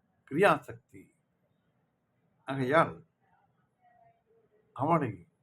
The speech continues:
முதலில் குறிப்பிடுகிறார் அருணகிரிநாதர். சக்தி சரவண சக்திவேல் ஆயுதத்தை ஏந்தும்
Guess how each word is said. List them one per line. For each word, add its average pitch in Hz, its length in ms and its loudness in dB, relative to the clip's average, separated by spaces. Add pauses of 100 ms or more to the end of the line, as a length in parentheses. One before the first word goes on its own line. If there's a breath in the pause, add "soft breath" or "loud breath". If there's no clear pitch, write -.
(500)
முதலில் 143 420 0 (120)
குறிப்பிடுகிறார் 95 840 -10 (720)
அருணகிரிநாதர். 95 640 -10 (1120)
சக்தி 185 400 -6 (200)
சரவண 151 420 4 (880)
சக்திவேல் 196 720 4 (100)
ஆயுதத்தை 151 600 2 (760)
ஏந்தும் 165 540 0